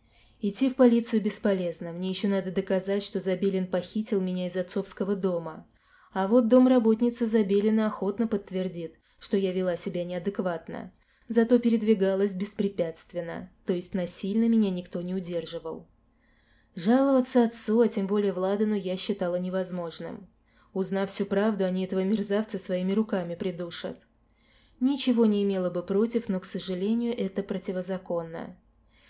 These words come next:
Я хочу, чтобы они были рядом, а не в мордовских лесах. Слишком много чести для сволочи по имени Валера,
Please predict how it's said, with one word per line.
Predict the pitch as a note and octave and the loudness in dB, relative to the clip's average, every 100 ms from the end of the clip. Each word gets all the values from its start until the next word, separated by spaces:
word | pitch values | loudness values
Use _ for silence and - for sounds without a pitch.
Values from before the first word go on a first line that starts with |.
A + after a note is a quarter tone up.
| _ | _
Я | - A3 A#3 | 2 4 6
хочу, | A3+ A3 A#3+ | 4 2 0
чтобы | - G3+ | 0 0
они | G3+ G#3 | 0 0
были | G3+ G3+ | 2 4
рядом, | G3 G3+ G3 E3+ E3 - _ - | 4 2 -2 -4 -10 -16 _ -6
а | F#3 | -4
не | F3+ | -2
в | D#3+ | -2
мордовских | F#3+ F3+ E3+ - F3 - | -2 -2 -6 -8 -10 -8
лесах. | F3+ - E3+ E3+ - _ _ _ _ _ | -8 -6 -8 -10 -18 _ _ _ _ _
Слишком | - G#3 B3+ B3+ - A3+ | -2 4 4 4 4 6
много | A3+ G#3 | 6 4
чести | G#3 A3 G3 - | 2 0 -2 -2
для | F#3 F3+ | -6 -4
сволочи | F3+ F3+ F#3 F3 - | -4 -4 -4 -4 -4
по | F#3 F3 | -2 -4
имени | F3 F3 F3+ | -4 -6 -4
Валера, | F3 F3+ F3 E3+ E3 E3+ | -2 -2 -2 -4 -6 -12